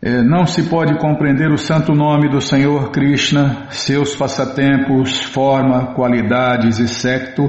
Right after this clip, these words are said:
com os embotados sentidos materiais.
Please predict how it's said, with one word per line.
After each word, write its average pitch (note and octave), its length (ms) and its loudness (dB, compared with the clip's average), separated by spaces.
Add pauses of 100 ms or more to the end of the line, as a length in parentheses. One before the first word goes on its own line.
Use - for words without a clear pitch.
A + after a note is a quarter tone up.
(500)
com C#3 440 0
os B2 160 0
embotados C3+ 1400 0 (1500)
sentidos B2 1300 -2
materiais. G#2 1500 -2